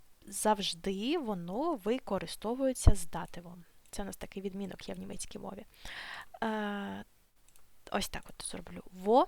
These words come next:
завжди з дативом. Це запам'ятовувати на все своє життя. Бачимо, як же збу-, будуть змінюватися в нас відмінки, е,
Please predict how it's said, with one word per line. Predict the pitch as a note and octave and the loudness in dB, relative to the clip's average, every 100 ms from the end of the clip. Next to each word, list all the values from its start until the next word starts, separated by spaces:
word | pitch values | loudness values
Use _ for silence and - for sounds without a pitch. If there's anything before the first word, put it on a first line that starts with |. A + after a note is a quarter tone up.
| - | 2
завжди | G#3+ G3 F3+ A#3+ | -2 0 2 -2
з | - | 0
дативом. | F3+ F3 F#3 F3 | -2 -2 -8 -4
Це | - C4+ C#4 | 4 4 6
запам'ятовувати | A#3 A#3+ A#3+ G#3+ G3+ - B3+ C4+ A#3 A3+ - | 6 6 4 2 -2 2 2 2 -2 -4 -2
на | G#3+ G3+ A3+ B3 - - - - - - - - | -4 -2 -2 -4 -6 -14 -18 -20 -20 -20 -18 -6
все | - G#3+ A#3+ | 4 6 6
своє | G3+ F#3+ G#3+ A#3+ - | 4 4 4 2 0
життя. | G3 B3 - F3+ - - - - - - | 0 0 0 -2 -4 -10 -12 -14 0 12
Бачимо, | A#3+ A#3 F3+ F3 - - - - - - - - - - - - - | 12 12 6 -4 -10 -14 -16 -16 -18 -20 -12 -8 -8 -12 -16 -14 4
як | A#3+ D4+ | 6 6
же | - | 4
збу-, | G#3+ G#3 C4+ C#4 | -2 -2 -2 -2
будуть | A#3+ C4 - | 0 0 0
змінюватися | A3 B3+ B3+ A#3+ A3 - | -6 -4 -2 0 0 0
в | F#3+ | 0
нас | G3 A3+ B3 - - | -4 -4 -2 0 0
відмінки, | G3 A#3 G#3 F#3 F3 - B3 G4+ - - - - - - - - - - - - - E5+ B3 | -2 -2 -2 -6 -6 0 2 2 -2 -12 -14 -14 -16 -16 -16 -14 -16 -16 -18 -18 -16 -6 0
е, | B3 B3+ B3 | 0 0 4